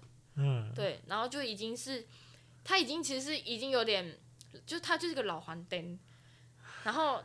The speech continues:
Speaker 2: 就是也常常就是那个老-，脑袋已经很不灵活，但是他就是还有办法继续在学校生存，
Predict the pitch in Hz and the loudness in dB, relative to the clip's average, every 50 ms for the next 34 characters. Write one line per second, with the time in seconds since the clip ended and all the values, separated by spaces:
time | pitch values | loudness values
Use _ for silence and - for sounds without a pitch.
0 | - - 254 269 285 294 294 262 220 - - 214 208 202 202 220 214 226 247 233 | -8 -10 -8 -6 -4 -2 -2 -2 -2 -2 0 0 0 0 0 -2 -4 -4 -4 -4
1 | 208 208 214 247 254 247 240 170 160 330 339 277 208 170 - - 196 202 185 180 | -4 -4 -4 -6 -8 -8 -10 -6 -2 -2 0 2 2 0 0 -4 -6 -6 -6 -4
2 | 180 233 226 196 185 180 190 202 202 160 170 190 208 190 165 165 190 165 139 - | -2 -2 -2 -2 -2 -4 -8 -8 -10 -10 -8 -8 -6 -6 -6 -6 -8 -10 -8 -2
3 | - 285 294 302 269 262 254 247 262 269 247 254 226 208 208 196 202 185 165 165 | -2 -2 -2 -2 -4 -4 -4 -4 -4 -6 -6 -2 -2 -2 -2 -2 -4 -4 -6 -6
4 | - 190 196 185 202 196 - 151 156 175 180 - 151 160 165 - - | -6 -8 -6 -6 -6 -6 -6 -8 -8 -8 -10 -10 -10 -10 -10 -12 -14